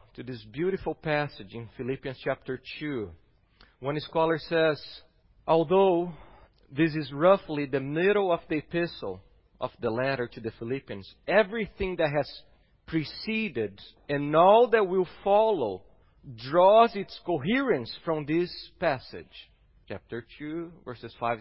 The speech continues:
through eleven. This passage is the climax of the argument of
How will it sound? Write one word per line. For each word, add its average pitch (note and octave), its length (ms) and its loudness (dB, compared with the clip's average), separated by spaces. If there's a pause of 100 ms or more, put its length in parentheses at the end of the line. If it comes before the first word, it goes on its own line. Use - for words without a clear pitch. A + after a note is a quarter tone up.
through A#2 160 -8
eleven. A2+ 320 -8 (640)
This D3 300 -4
passage F3+ 400 4
is D3 100 -10
the D#3 120 -2
climax F#3+ 600 0
of D3+ 120 -2 (100)
the - 140 -8
argument F3 580 -2 (640)
of A#2+ 100 -10